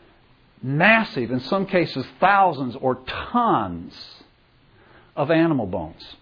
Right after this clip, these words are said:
in these fissures, always in these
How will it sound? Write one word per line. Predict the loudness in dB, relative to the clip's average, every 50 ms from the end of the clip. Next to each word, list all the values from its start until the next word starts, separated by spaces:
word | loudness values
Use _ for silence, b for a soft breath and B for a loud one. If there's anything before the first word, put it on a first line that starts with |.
| _ _ _ _ _ _ _ _ _ _ _ _ _ _ b b b b b b b b
in | 2 2 4 4
these | 2 0 0 -2
fissures, | -4 -4 -2 -2 -4 -8 -14 -18 -20 -20 -20 _ _ _ _ _ _ -2
always | 2 4 4 4 4 2 0 0 -2 -4
in | -4 -2 0
these | 0 0 -2 -2 -6